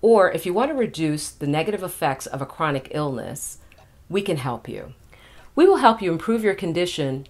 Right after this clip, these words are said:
and possibly reduce your dependency on medication.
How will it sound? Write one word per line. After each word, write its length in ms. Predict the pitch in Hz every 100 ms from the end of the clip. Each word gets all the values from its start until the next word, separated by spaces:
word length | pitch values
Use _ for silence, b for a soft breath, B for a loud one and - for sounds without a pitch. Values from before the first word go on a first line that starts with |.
| -
and 140 | 190
possibly 500 | 185 262 339 - 165
reduce 420 | 143 147 165 165 151
your 80 |
dependency 680 | 135 - 160 160 123 - 131
on 240 | - 147 151
medication. 840 | 117 117 - 120 120 - - -